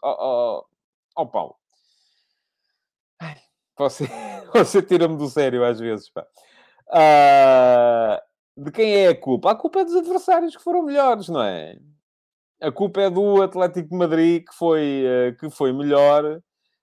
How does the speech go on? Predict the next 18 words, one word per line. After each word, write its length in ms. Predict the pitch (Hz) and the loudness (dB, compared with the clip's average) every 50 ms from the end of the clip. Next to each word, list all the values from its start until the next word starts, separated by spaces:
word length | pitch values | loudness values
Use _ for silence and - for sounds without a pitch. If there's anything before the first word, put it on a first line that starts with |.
| _ - | _ -6
eh, 460 | 170 160 156 156 151 151 151 151 151 | -2 2 4 4 6 6 6 4 4
e 140 | 165 170 180 | 2 2 2
é 80 | 180 175 | 2 2
do 160 | 165 175 180 | 2 2 2
Liverpool, 520 | 185 180 170 180 175 - - 180 190 185 | 2 2 2 0 0 -2 -4 -4 -4 -4
que 60 | 170 - | -4 -2
foi 140 | - 196 | -2 -2
muito 340 | 190 190 190 196 180 175 175 | 0 0 -2 -4 -4 -8 -10
melhor. 360 | 190 190 196 220 240 214 - - _ _ _ _ _ _ _ _ _ _ _ _ _ _ | -10 -6 -4 -4 -4 -4 -6 -10 _ _ _ _ _ _ _ _ _ _ _ _ _ _
É, 560 | - 87 120 120 107 87 60 - - 147 160 | -10 -8 -6 -6 -6 -6 -8 -6 -2 0 2
é 40 | 160 151 | 2 0
assim 240 | 147 - 170 175 160 | 0 -4 -6 -6 -6
que 40 | - | -6
temos 240 | - 175 165 139 - | -8 -8 -8 -10 -12
que 100 | - 156 | -6 -4
ver 140 | 165 165 156 | -4 -2 -2
as 140 | 147 - | -4 -6
coisas. 480 | - - 170 170 151 123 120 120 120 120 | -8 -8 -6 -6 -6 -6 -8 -12 -14 -14